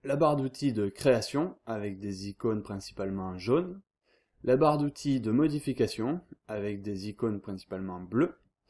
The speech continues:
la barre d'outils des plans de travail et autres styles, la barre d'outils des modes d'accrochage. Le processus de dessin dans l'atelier Draft est le suivant.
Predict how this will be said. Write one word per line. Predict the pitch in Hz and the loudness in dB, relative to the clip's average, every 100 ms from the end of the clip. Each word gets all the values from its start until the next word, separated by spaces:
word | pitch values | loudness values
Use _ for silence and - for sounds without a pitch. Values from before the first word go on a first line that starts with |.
| - _ _ _ _ _ _ _ _ 151 | -20 _ _ _ _ _ _ _ _ 2
la | 165 | 6
barre | 180 156 | 6 6
d'outils | 165 165 - 165 156 | 2 -2 0 2 4
des | 123 117 | 2 2
plans | 165 | 4
de | 185 | 4
travail | - 120 104 110 147 _ _ _ 147 | 2 2 2 0 -4 _ _ _ 0
et | 147 131 | 2 4
autres | 139 131 - | 2 2 -2
styles, | 104 - 127 156 190 _ _ _ _ _ - | -10 -4 -2 -2 -4 _ _ _ _ _ 0
la | 151 170 | 4 6
barre | 170 147 | 6 4
d'outils | 135 127 - 190 185 | 2 -2 0 0 4
des | 135 | 6
modes | 143 170 | 6 6
d'accrochage. | 165 - 120 - 85 85 - _ _ _ _ _ _ _ _ _ _ _ _ _ _ | 2 2 -2 -2 -8 -10 -18 _ _ _ _ _ _ _ _ _ _ _ _ _ _
Le | 123 | 2
processus | 175 185 180 185 196 156 | 2 4 2 4 0 4
de | 131 | 2
dessin | 123 147 - 160 143 | 4 2 2 4 4
dans | 110 | 2
l'atelier | 120 127 120 110 | 2 4 4 4
Draft | 120 156 - | 4 4 4
est | 135 | 2
le | 135 | 2
suivant. | - 120 98 90 | 0 0 0 -6